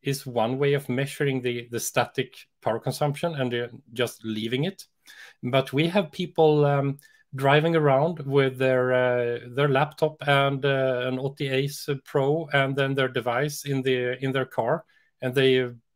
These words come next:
they drive one specific, um, lap around, uh, the, the city and measure, uh, power consumption and performance,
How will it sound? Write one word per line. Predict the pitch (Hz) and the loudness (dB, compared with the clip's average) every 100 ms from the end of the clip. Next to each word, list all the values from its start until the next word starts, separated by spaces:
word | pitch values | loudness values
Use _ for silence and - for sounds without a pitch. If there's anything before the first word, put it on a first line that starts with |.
| _ _ - | _ _ -2
they | 135 | 0
drive | 131 131 135 139 147 143 139 | 0 0 2 4 2 -2 -6
one | 131 143 147 | 0 2 2
specific, | 147 - 147 147 147 147 147 - | 0 -6 -4 -4 -2 -4 -4 -2
um, | 131 131 127 127 117 _ _ _ _ | 0 2 0 -2 -6 _ _ _ _
lap | 131 135 147 - | 0 0 0 -2
around, | 139 127 127 127 131 | -2 2 4 2 0
uh, | 127 127 | 0 0
the, | 123 123 127 | -2 -2 -4
the | 123 | -4
city | 123 131 151 | -4 -2 -2
and | 143 131 123 120 | 0 -2 -2 -6
measure, | 120 131 131 - 123 117 117 | -4 -4 -4 -2 0 0 0
uh, | 117 113 113 - | -2 -4 -6 0
power | 143 | 0
consumption | 139 120 - 117 - 120 117 | 0 -6 -6 -8 -6 -8 -6
and | 120 113 107 | -4 -4 -6
performance, | 107 120 120 110 104 - | -6 -4 -2 -4 -8 -12